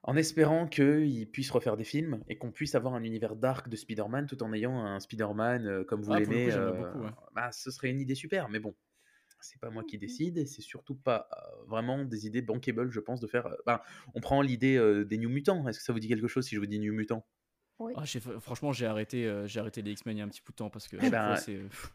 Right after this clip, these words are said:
Speaker 1: pour t'expliquer, si
Speaker 3: J'ai
Speaker 1: tu
Speaker 3: vu
Speaker 1: vois,
Speaker 3: le film, ouais.
Speaker 2: Ah
Speaker 1: bah,
Speaker 2: si,
Speaker 1: moi, non.
Speaker 2: bah si, en plus, bah, mon, mon coloc m'en a parlé, il m'a dit qu'apparemment, c'était plutôt stylé parce que moi, c'était très dark.
Speaker 1: Eh ben, pour te donner un ordre d'idée,
Speaker 3: Ouais.
Speaker 1: New Mutants,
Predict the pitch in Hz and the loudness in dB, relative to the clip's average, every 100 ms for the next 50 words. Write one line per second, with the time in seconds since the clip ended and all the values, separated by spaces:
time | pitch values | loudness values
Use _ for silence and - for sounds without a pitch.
0 | _ 117 - 113 - - - 143 - 98 | _ -8 -2 -4 -2 -4 2 2 2 2
1 | 254 226 123 - 220 214 170 196 - - | 2 4 2 2 -4 -4 -6 -10 -6 4
2 | 123 151 165 135 131 156 127 120 117 113 | 4 6 6 4 2 0 0 0 2 2
3 | 117 147 147 135 123 123 127 156 120 120 | 0 2 0 2 0 0 0 0 -2 -4
4 | 135 127 120 139 156 117 - 135 - 143 | -6 0 0 0 -4 -10 -10 -10 -8 -8
5 | 135 117 120 - 110 - 123 123 - - | -8 -6 -6 -8 -8 -6 -2 -4 -6 -20
6 | - - - 107 113 104 95 - - 107 | -20 -20 -8 -6 -2 -4 -6 -6 -2 0
7 | 104 101 98 95 92 92 95 98 139 320 | 0 0 0 -4 -6 -8 0 4 4 4
8 | 339 - 127 143 131 117 113 123 160 | 2 2 4 4 4 2 0 2 0